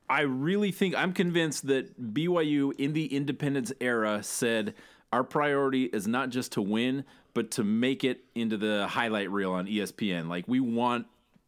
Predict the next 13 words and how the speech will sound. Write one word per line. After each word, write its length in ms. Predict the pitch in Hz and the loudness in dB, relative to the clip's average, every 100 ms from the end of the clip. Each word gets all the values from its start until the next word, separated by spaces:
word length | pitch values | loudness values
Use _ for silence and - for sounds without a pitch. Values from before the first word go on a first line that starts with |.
| _ - | _ -8
people 320 | 131 - 107 | -4 -2 -4
to 80 | 92 | -2
see 200 | - 110 | -2 0
our 100 | 92 | 0
logo. 440 | 107 139 139 135 - - - | 0 0 0 -2 -6 -12 -4
We 80 | |
want 220 | 113 117 110 | -2 0 -2
people 220 | 120 117 | -2 0
to 80 | 107 | 0
know 180 | 107 110 | 0 0
who 140 | 113 | -2
we 180 | 107 101 | -2 0
are. 260 | 104 107 | 0 -2